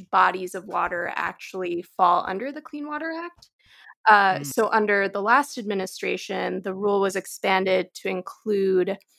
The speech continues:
Speaker 1: smaller bodies of water like prairie potholes and marshes, um, because, you know, they also have a really huge benefit for, um, human and wildlife health. And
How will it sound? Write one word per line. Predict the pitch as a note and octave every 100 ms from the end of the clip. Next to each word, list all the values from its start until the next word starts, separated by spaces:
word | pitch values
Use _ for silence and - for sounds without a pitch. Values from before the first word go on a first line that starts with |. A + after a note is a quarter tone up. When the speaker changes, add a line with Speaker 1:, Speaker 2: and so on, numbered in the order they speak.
| -
Speaker 1:
smaller | - - C#4+ C#4+ C#4+ C4+ C4 B3
bodies | A3 G#3+ G#3 G3+
of |
water | F#3+ F#3+ F#3+ G3
like | F#3 F#3
prairie | - G3 F#3 F#3
potholes | - C4 C4 A3+ A#3 A3 G#3+ G3+
and | G3 F#3 F#3
marshes, | A3+ A3+ - A3 G#3 G3+ G3+ F#3+ F#3+ F#3 - -
um, | G3+ F#3+ F#3 F#3+ B3
because, | G3 G3+ G3+ F#3+ F#3 G#3
you |
know, | F#3+ F#3
they | F3 E3+
also | F#3 F#3+ - A3 G3+
have | G3+ A3
a | F#3+ B3 _ _ _ -
really | B3+ C4+ A3
huge | G#3 G3 -
benefit | F#3+ F#3+ - - - - _
for, | - F#3 F3+ F3+ F3+ F3 - _ -
um, | G3 F3+ - F#3+ - _
human | - G#3 F#3+
and | F#3 F#3
wildlife | F3+ G3 F#3 -
health. | G#3+ A3 G#3+ - _ _ _ _ _ _ _ -
And | A#3 A3 G3 F#3+ F#3